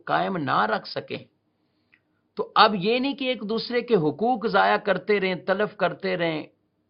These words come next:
और सालों से दूर बैठे रहें, बल्कि कई लोग पूछते हैं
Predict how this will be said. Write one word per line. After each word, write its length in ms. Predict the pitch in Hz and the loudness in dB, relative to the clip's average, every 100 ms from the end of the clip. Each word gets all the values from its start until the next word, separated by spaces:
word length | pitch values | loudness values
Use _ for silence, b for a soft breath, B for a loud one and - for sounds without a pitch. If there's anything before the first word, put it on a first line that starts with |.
| _ _ - - 165 | _ _ -20 -10 -2
और 240 | 196 196 | 0 -2
सालों 800 | - - _ - - 214 240 247 | -6 -16 _ -4 8 10 10 6
से 120 | 190 185 | 0 0
दूर 280 | 170 185 143 | 2 0 2
बैठे 320 | 135 127 120 | -2 -2 -4
रहें, 180 | 117 - _ B B - | -6 -16 _ B B -4
बल्कि 220 | 208 247 | -2 -2
कई 260 | 208 220 233 | 0 2 4
लोग 220 | 240 226 | 4 2
पूछते 360 | 175 165 - 196 | -2 -6 -4 -4
हैं 220 | 170 | -4